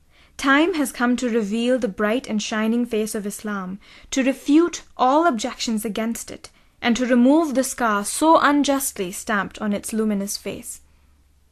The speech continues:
But I regret to say that the chance God has provided to the Muslims to bring the Christians into the fold of Islam is being spurned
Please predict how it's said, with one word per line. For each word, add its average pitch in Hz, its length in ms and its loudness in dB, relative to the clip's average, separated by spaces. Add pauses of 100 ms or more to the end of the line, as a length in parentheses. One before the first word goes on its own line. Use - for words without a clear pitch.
(340)
But - 380 -6 (320)
I 220 140 -2
regret 202 400 -4
to 214 120 -16
say 208 360 -10 (840)
that 214 160 -4
the 240 80 0
chance 294 480 0
God 240 320 2
has 240 140 -8
provided 208 540 -2
to 233 80 -8
the 233 120 -4
Muslims 190 640 -8 (260)
to 269 100 0
bring 262 320 4
the 311 80 2
Christians 208 600 -8
into 233 300 -2
the 294 120 2
fold 247 300 0
of 214 100 -4
Islam 208 600 -8 (460)
is 208 160 -4
being 208 260 -2
spurned 226 600 -4